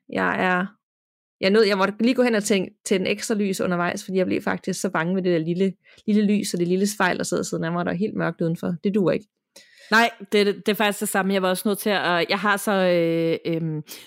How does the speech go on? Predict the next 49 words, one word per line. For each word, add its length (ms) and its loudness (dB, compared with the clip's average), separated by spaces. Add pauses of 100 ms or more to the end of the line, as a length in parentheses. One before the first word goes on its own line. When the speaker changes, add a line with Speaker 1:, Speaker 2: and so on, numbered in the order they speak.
Speaker 2:
sådan 180 4
en 60 6
Google 280 6
Home 320 6
Assistant, 540 0
og, 240 -2
så 140 0
jeg 200 2
kan 100 -4
sådan 260 -4
tænde 540 2
alle 180 2
mine 180 2
lamper 380 0
og 320 0
sådan 140 -8
noget 140 -8
for 120 -8
min 160 -2
telefon. 500 -10 (600)
Og 180 -2
det 80 4
er 120 4
faktisk 380 -4
også 180 -2
en 60 -4
ting, 220 -4
jeg 100 -6
har 140 -4 (220)
glemt 200 2 (220)
de 60 -2
sidste 380 0
par 160 0
måneder 540 6
her, 200 -2
der 80 -8
har 120 0
været 200 0
ret 120 0
uhyggeligt. 400 -2 (340)
Min 140 8
Google 380 6 (180)
Chrome 380 6 (200)
Home 460 2
Assistant, 480 -6 (540)
den 160 -6
snakker 380 -6 (420)
rigtig 400 0 (120)
tit 260 8